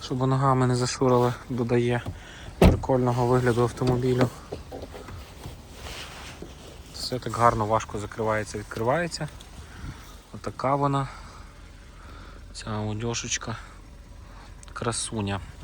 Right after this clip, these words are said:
Е, ціна десятка,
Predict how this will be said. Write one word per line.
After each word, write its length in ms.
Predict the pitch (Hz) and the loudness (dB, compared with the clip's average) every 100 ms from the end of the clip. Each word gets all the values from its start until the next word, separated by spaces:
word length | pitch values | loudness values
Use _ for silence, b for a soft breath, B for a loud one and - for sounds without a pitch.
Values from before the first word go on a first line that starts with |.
| 113 | -6
Е, 120 | 110 104 | -4 -4
ціна 400 | - 135 190 226 B B B - - B B B B B B B - - | -4 -2 0 0 B B B -18 -18 B B B B B B B -14 -4
десятка, 720 | 120 135 - 214 202 - 170 | 2 2 6 4 4 4 4